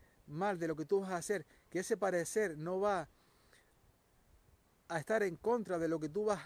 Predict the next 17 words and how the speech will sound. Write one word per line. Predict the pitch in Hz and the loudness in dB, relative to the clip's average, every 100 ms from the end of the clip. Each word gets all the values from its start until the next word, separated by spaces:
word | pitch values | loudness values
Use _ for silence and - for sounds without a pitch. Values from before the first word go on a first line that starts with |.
| - | -8
a, | 139 143 131 147 | -10 -8 -8 -8
a | |
hacer, | 143 - 202 226 - - - - - _ - - - - _ _ | -6 -4 -4 -6 -14 -20 -20 -20 -20 _ -20 -20 -20 -20 _ _
el | 160 156 | -4 -2
miedo | 190 226 226 | 0 2 0
se | - 175 | 0 0
va | 208 | 0
a | 180 | -2
difuminar | 165 185 170 165 202 190 - _ _ _ _ _ _ _ _ _ _ _ - | -2 -2 -2 0 -2 -4 -10 _ _ _ _ _ _ _ _ _ _ _ -8
y | 185 180 - _ | -4 -4 -6 _
te | 180 | 0
va | 196 | 0
a | |
ser | 202 226 | 2 0
mucho | 202 220 220 | 2 0 -2
más | 202 | -2
sencillo | 202 175 - 233 208 208 | -2 -4 -4 -4 -2 -2